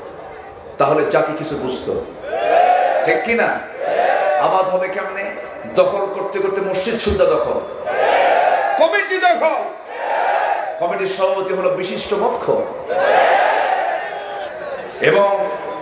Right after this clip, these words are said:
মোসাক্কান hybrid জাতের দুই ইঞ্চি মোটা, পেট একখান দশ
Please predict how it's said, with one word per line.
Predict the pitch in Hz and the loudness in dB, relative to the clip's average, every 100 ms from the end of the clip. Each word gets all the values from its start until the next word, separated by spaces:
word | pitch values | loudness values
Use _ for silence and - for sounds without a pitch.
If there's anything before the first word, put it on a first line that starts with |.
| - 110 | -8 -2
মোসাক্কান | 180 214 208 - 208 | 2 2 2 0 -2
hybrid | 180 185 190 190 165 | 0 2 2 0 0
জাতের | 208 185 202 156 | 0 2 0 0
দুই | 190 | 2
ইঞ্চি | 196 185 175 185 | 2 -2 -2 0
মোটা, | 156 127 - - - - - - - - - - - - | 2 2 0 -2 -2 2 4 4 4 4 2 2 0 0
পেট | 220 | 2
একখান | 220 226 - 233 | 2 -2 -6 -6
দশ | 220 | -2